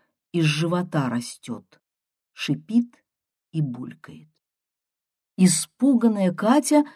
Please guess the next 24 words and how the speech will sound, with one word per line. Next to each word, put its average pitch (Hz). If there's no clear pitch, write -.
забегала 190
с 160
мальчиком 160
по 151
психологам 220
и 170
психиатрам. 156
Шутка 190
ли, 143
как 131
бы 151
ребёнок 156
не 160
рехнулся. -
«Нет, 202
ничего», 220
успокаивали 196
её, 185
«это 208
такой 247
ребёнок, 226
такие 180
особенности 156
мозга». -